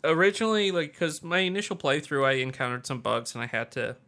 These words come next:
that reset some progress for me, so that was kind of annoying. But looking back and kind of thinking about it and the, the enjoyment I had about, with playing it, I think I would give it a nine, a solid nine. I really enjoyed it. It's definitely one of my games of the year.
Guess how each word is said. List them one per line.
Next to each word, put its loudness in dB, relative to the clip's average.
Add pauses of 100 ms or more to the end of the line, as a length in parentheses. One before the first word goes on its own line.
(680)
that 4
reset 0
some -6
progress -6
for -8
me, -6
so -6
that -2
was -6
kind -6
of -8
annoying. -6
But -6
looking -6
back 0 (720)
and -8
kind -2
of -6
thinking -8
about -2
it -6
and -14
the, -20 (120)
the -2
enjoyment -6
I -8
had -6
about, -6 (120)
with -10
playing -6
it, -10 (1080)
I -4
think -6
I 4
would -2
give -2
it -4
a -10
nine, -12
a -12
solid -8
nine. -18
I -8
really -2
enjoyed -4
it. -4
It's -6
definitely -8
one -10
of -10
my -10
games -10
of -18
the -14
year. -10